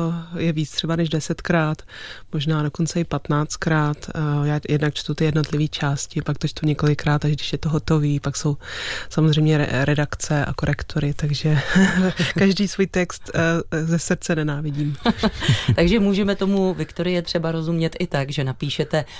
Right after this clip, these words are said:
Speaker 2: hodně košatou, rozvitovou větu, ale když už ji po sobě čtete po patnácté, tak je z toho nakonec vyjde ten úsporný věcný styl?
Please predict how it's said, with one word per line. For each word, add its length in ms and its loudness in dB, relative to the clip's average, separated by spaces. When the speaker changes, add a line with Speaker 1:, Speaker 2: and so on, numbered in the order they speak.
Speaker 2:
hodně 680 2
košatou, 720 0
rozvitovou 720 0
větu, 460 -2
ale 160 2
když 220 0
už 140 -6
ji 80 2
po 120 0
sobě 280 2
čtete 380 0
po 140 -2
patnácté, 720 0
tak 180 -6
je 200 0
z 240 -6
toho 260 2
nakonec 240 0
vyjde 300 -2
ten 200 0
úsporný 720 0
věcný 420 0
styl? 360 -4